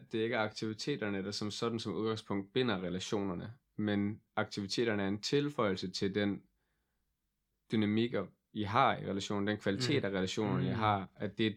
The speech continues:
Speaker 1: det, der reelt binder jeres venskab, fordi jeg ser det gang på gang også med gymnasieklasser, og jeg forestiller mig egentlig ikke at kende til det også. Når der ikke er en gymnasie, altså det, der binder jer sammen, når I så er færdige, der bliver sabbatår,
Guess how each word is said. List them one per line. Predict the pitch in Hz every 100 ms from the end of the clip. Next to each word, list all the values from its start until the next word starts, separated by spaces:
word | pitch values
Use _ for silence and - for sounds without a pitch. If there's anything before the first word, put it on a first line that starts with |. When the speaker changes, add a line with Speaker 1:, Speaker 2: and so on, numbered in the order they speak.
| -
Speaker 1:
det, | 135 143 143
der | 101
reelt | 101 104 104
binder | 113 104
jeres | 92
venskab, | 104 101 - 98
fordi | - 104 104 - _ - - _ _
jeg | 110
ser | - 160
det | 123
gang | 127 135
på | 117
gang | 113 113
også | 113 113
med | 107
gymnasieklasser, | 95 113 127 113 110 - 98 98 95 - _
og | 107 90 -
jeg | - -
forestiller | - - 131 127
mig | 107
egentlig | 107 104
ikke | 101
at |
kende | 117 117
til | 110
det | 101 104 - - -
også. | 113 113 - - - _
Når | 120
der | 156
ikke | 180 180
er |
en | 135
gymnasie, | 117 113 131 123 - 101
altså | 95 95 120
det, | 123
der | 113
binder | 110 101
jer | 95
sammen, | - 120 107
når | 101
I | 98
så | 131
er |
færdige, | 117 117 120 123
der | 104
bliver | 98 101
sabbatår, | 98 120 117 104 95 -